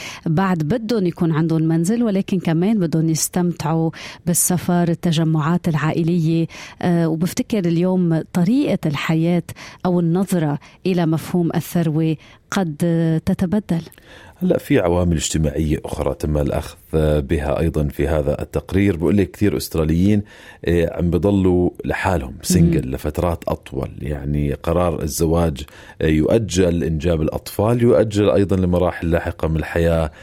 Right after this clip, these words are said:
Speaker 2: في ارتفاع في معدلات الطلاق، في زيادة أيضا باللايف اكسبكتنسي، بزيادة، يعني، متوسط العمر في أستراليا. فبقول لك صارت النظرة للثروة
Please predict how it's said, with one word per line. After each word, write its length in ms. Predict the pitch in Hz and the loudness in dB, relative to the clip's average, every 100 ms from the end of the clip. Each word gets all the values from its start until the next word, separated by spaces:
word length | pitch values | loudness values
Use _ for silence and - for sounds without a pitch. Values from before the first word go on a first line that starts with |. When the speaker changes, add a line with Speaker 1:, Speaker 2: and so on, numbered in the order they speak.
| - - | -20 -6
Speaker 2:
في 120 | 92 | -4
ارتفاع 400 | 85 87 - 107 | -2 -2 -2 -2
في 140 | 107 | 0
معدلات 600 | 107 87 87 85 87 87 | 0 0 0 0 2 0
الطلاق، 720 | 80 - 78 80 78 78 - - | -4 -4 -2 0 0 -2 -6 -6
في 480 | 85 80 78 78 73 | -2 0 2 2 0
زيادة 520 | 69 87 113 104 78 | 0 2 2 2 0
أيضا 220 | 101 92 | 0 0
باللايف 520 | 87 73 73 87 85 | 0 0 0 0 -2
اكسبكتنسي، 680 | - - 131 - 92 76 78 | -6 -4 -6 -2 -2 -2 -4
بزيادة، 400 | 67 69 85 76 - | -4 0 0 -2 -6
يعني، 160 | 67 | -8
متوسط 480 | 67 80 90 - - | -6 -2 -2 -2 -6
العمر 380 | 76 95 90 76 - - - | -2 0 0 -2 -10 -20 -20
في 220 | - 95 82 | -6 0 0
أستراليا. 600 | - - 101 95 95 98 - - | -2 -2 2 4 2 0 -6 -20
فبقول 320 | - 87 80 156 | -8 -2 0 0
لك 140 | 120 | -2
صارت 380 | - 123 120 113 | -2 0 0 0
النظرة 480 | 87 101 113 80 76 | 2 2 0 -2 -2
للثروة 720 | 76 - - 113 107 107 | -2 -4 0 0 2 0